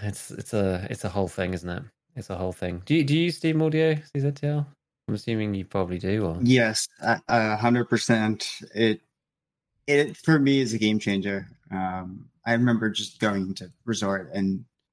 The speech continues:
Speaker 2: thinking that you hear someone in front of you and they're three levels above you, uh,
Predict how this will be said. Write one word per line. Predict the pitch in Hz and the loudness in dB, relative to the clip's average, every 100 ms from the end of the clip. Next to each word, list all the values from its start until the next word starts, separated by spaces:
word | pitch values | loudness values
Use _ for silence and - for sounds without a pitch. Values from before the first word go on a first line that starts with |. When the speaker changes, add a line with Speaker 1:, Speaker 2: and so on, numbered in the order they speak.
| _ _ - | _ _ -2
Speaker 2:
thinking | 120 - 123 | -2 4 4
that | 117 104 95 | 4 2 0
you | 107 98 | 0 0
hear | 104 | 0
someone | 101 101 98 | -2 -2 0
in | 98 | 0
front | 98 101 | -2 -2
of | 98 | -2
you | 98 98 | 0 0
and | 98 95 | 0 -2
they're | 92 - | -6 -8
three | 113 101 95 95 | -10 -10 -14 -8
levels | 95 - 196 | -8 -8 -8
above | - 98 196 | -2 -2 0
you, | - - _ _ _ _ _ _ _ _ _ _ _ _ | -4 -6 _ _ _ _ _ _ _ _ _ _ _ _
uh, | - | -18